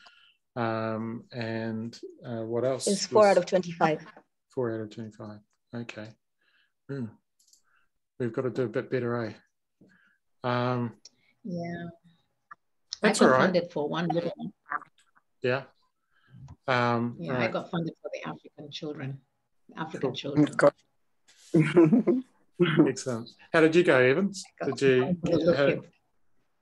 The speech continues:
Speaker 1: did you get any, any
Speaker 4: Uh,
Speaker 1: of yours?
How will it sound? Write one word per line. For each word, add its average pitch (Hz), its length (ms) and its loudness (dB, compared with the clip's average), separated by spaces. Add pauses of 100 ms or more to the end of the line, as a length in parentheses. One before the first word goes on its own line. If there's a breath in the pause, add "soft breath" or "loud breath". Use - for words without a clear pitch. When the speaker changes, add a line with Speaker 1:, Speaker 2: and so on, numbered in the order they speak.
(680)
Speaker 1:
did 135 160 -4
you 139 80 -2
get 131 180 0
any, 147 220 0
any - 200 -8
Speaker 4:
Uh, 156 280 8
Speaker 1:
of 156 60 4
yours? 165 300 0